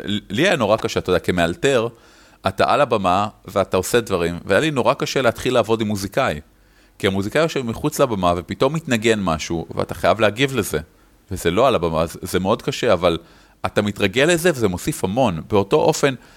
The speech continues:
אם המנחה, ואני כמנחה למשל נורא גרוע עם, אה, מוזיקה. אני, זה, זה לא אחד מהיתרונות שלי, אני לא יודע מה תהיה המוזיקה הנכונה לסצנה מסוימת.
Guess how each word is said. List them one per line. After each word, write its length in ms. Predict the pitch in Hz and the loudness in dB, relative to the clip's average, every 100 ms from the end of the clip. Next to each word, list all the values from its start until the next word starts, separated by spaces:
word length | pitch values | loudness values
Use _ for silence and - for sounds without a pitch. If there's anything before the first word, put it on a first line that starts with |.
| - _ _ _ | -20 _ _ _
אם 160 | 151 190 | -4 -2
המנחה, 480 | 208 143 95 135 92 - _ - | 0 -2 0 0 0 -2 _ -4
ואני 340 | 123 135 190 | 0 2 2
כמנחה 380 | 339 190 165 185 | 0 0 0 0
למשל 400 | 170 160 - 151 | 0 0 0 0
נורא 420 | 143 123 110 135 | 0 -2 0 0
גרוע 340 | 131 127 117 110 | 2 2 2 0
עם, 180 | 101 92 | 0 -4
אה, 160 | 87 | -2
מוזיקה. 360 | 92 95 98 - - _ _ _ - - - | -2 -4 -6 -10 -12 _ _ _ -20 -12 -6
אני, 360 | 139 151 151 147 | -2 0 2 0
זה, 220 | 147 - | 0 -2
זה 120 | 151 | 2
לא 100 | 185 | 2
אחד 260 | - 160 160 | 2 0 -2
מהיתרונות 440 | 156 - 135 135 | -4 0 0 0
שלי, 200 | - 90 | -2 -4
אני 180 | 85 101 | -2 -2
לא 240 | 104 131 175 | 0 2 2
יודע 460 | 131 104 127 170 170 - - - _ - | 2 2 2 2 -2 -14 -20 -20 _ -8
מה 300 | 104 123 156 | 0 2 0
תהיה 220 | - 117 | 0 0
המוזיקה 360 | 117 143 - 117 | 0 -2 0 0
הנכונה 360 | 107 113 131 | 0 0 2
לסצנה 380 | 117 - 104 98 | 0 0 0 0
מסוימת. 580 | 82 - - - - | -2 -6 -8 -8 -14